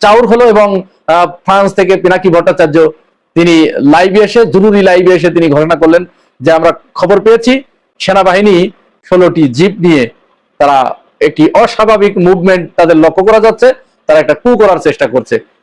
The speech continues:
আপনারা অতি দ্রুত রাস্তায় বের হয়ে আসেন। তাদের এই চেষ্টা কোনো মতো অবস্থায়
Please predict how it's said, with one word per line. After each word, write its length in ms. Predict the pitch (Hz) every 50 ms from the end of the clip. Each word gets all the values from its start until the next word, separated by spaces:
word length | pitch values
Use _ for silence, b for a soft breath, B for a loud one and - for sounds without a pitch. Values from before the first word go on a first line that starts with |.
| _ -
আপনারা 360 | 147 160 156 165 170 165 156 143 127 - - _ _ _ _
অতি 180 | - 175 170 180 156
দ্রুত 180 | 170 165 160 170
রাস্তায় 400 | 165 156 170 - - - 202 202 180
বের 100 | 208 214 202
হয়ে 160 | 226 240 240 220
আসেন। 180 | 202 254 277 294 277 _ _ _ _
তাদের 240 | - 170 156 156 170 165 - - 214 247
এই 100 | 262 262 247 226 196 -
চেষ্টা 320 | 226 202 - - - 180 151 131 123 - _ _
কোনো 160 | - 220 240 247
মতো 180 | 226 220 - 208 180 170
অবস্থায় 360 | 175 165 - - 160 147